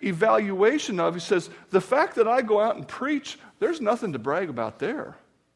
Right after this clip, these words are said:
That's not, he said, he said, look, look what he says there. Verse seventeen, "If I had volunteered, there would be a reward in that.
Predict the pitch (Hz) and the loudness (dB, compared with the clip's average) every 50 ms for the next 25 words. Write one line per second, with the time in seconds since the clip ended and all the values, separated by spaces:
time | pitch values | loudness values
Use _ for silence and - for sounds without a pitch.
0 | _ _ _ _ _ _ _ _ _ _ _ _ _ _ _ _ _ _ - 185 | _ _ _ _ _ _ _ _ _ _ _ _ _ _ _ _ _ _ 4 4
1 | 226 - - 277 254 - - - - - - 170 208 180 - 214 180 165 - - | 4 2 2 0 0 0 -2 -6 -12 -8 -6 -6 -4 0 2 0 0 0 -4 -12
2 | - - - - - - 233 208 - - 240 220 202 180 202 233 285 277 - - | -18 -20 -20 -12 -6 -4 -4 -4 0 4 4 6 6 4 2 0 0 0 -2 -6
3 | 220 233 262 254 285 254 233 220 - - 220 226 220 196 156 139 127 131 - - | -6 -6 -4 -4 -4 -6 -6 -6 -4 -2 -2 -2 -2 -2 -2 -2 -2 -4 -8 -16
4 | - _ _ _ _ _ _ _ _ _ _ _ _ _ _ _ _ - - _ | -20 _ _ _ _ _ _ _ _ _ _ _ _ _ _ _ _ -20 -12 _
5 | - 202 196 - - - - 196 185 175 185 175 170 - 226 233 226 185 - - | 2 2 2 2 0 0 2 4 4 4 2 -2 -4 -4 -4 -2 -2 -4 -4 -8
6 | - - - - - - _ _ - 202 220 208 - 226 214 208 202 214 202 185 | -12 -18 -20 -20 -20 -20 _ _ 4 4 4 6 6 4 6 6 6 6 6 6
7 | 170 156 175 202 214 220 220 208 202 185 160 - 202 254 294 277 196 147 135 160 | 4 4 4 4 6 6 4 4 2 0 -2 -2 -2 0 2 4 6 6 4 4
8 | 190 220 - - - _ _ _ _ _ _ _ _ _ _ _ _ _ _ _ | 0 -4 -10 -12 -16 _ _ _ _ _ _ _ _ _ _ _ _ _ _ _
9 | _ _ _ _ _ _ _ _ - 190 202 202 196 175 165 202 208 214 214 214 | _ _ _ _ _ _ _ _ 0 2 4 4 4 2 2 2 4 4 4 4
10 | 226 226 220 233 277 339 359 330 185 151 127 123 120 117 - - - | 2 -2 0 0 0 0 0 0 -2 -2 -2 -2 -4 -4 -4 -6 -10